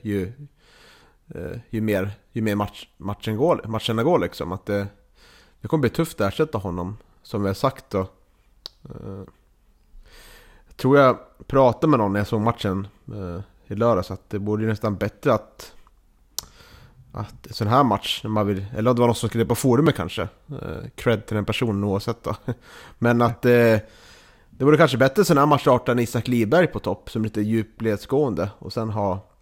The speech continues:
Jakob och Pontus på, eh, på wingsen där som, eh, kan jobba där. För att, eh, sk-, vi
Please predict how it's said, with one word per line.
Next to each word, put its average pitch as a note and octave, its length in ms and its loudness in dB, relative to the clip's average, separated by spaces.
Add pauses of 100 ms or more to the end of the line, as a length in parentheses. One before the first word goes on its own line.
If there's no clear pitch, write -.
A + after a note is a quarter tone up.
(100)
Jakob G#2 540 -4
och E2+ 80 -10
Pontus C#3 460 -6
på, F2 340 -8 (120)
eh, C3 300 -18 (280)
på G#2+ 220 -10
wingsen G#2+ 360 -4
där G2+ 140 -4
som, F2 280 -10 (1000)
eh, A#2+ 200 -20
kan G#2+ 140 -6
jobba F#2 280 -4
där. F#2 360 -4
För - 120 -14
att, - 180 -14
eh, G#2 240 -4 (1500)
sk-, - 240 -20
vi A#2+ 140 -10